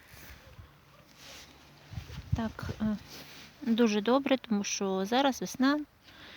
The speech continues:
дуже багато роботи на мої дві руки, на ці обсяги я не встигаю. Тому сажу на зиму, парнички накриваю, доглядаю,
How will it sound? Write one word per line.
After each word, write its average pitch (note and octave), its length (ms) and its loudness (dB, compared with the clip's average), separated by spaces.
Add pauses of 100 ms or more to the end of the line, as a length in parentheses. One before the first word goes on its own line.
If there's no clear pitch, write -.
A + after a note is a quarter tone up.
(400)
дуже G3 320 2
багато F#3 720 2 (600)
роботи G#3 600 0
на A3 120 8
мої G3 260 4
дві F#3 240 2
руки, B3+ 420 0 (120)
на F#3+ 140 2
ці - 160 -4
обсяги - 480 -2
я G3 220 0
не A3 200 2
встигаю. F#3+ 960 -2 (760)
Тому C#4+ 260 2
сажу G3+ 320 0
на F#3+ 180 2
зиму, D4 420 4 (220)
парнички F#3 580 -2
накриваю, A#3 720 4 (960)
доглядаю, C4+ 680 4